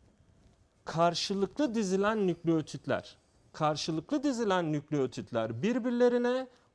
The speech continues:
organik bazlarla bağlanırlar arkadaşlar.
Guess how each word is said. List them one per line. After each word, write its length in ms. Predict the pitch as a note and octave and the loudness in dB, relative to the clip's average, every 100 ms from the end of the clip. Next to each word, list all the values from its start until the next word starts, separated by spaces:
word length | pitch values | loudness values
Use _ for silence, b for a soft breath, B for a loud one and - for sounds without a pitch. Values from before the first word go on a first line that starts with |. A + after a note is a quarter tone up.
| _ | _
organik 680 | D#3+ F3 D#3+ F3 A3 B3 - - | 2 2 2 0 -2 -6 -14 -8
bazlarla 680 | C3+ D#3 D#3 E3+ G3+ F3 C3+ | 2 2 4 2 4 4 4
bağlanırlar 600 | C3 A#2+ A2 G#2+ G#2 G#2 | 4 4 2 -2 -2 0
arkadaşlar. 720 | G#2 G#2 A#2+ A2 G#2+ - A3+ | 0 -2 -4 -2 -2 0 -2